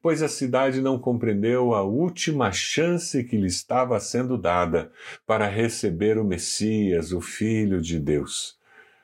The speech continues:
Ah, eu li uma historinha muito interessante, eu queria compartilhar com você aqui,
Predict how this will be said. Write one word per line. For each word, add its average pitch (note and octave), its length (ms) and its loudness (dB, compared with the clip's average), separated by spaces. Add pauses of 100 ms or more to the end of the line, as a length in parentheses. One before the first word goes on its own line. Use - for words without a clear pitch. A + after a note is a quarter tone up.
(180)
Ah, G2+ 580 0 (260)
eu G#2+ 100 2
li A#2 160 2
uma A2+ 140 0
historinha G#2+ 420 0
muito A2 320 -2
interessante, G#2+ 800 0
eu F#2+ 100 0
queria A2 240 0
compartilhar G#2+ 720 0
com A#2 160 0
você G#2 380 0
aqui, E2 420 -2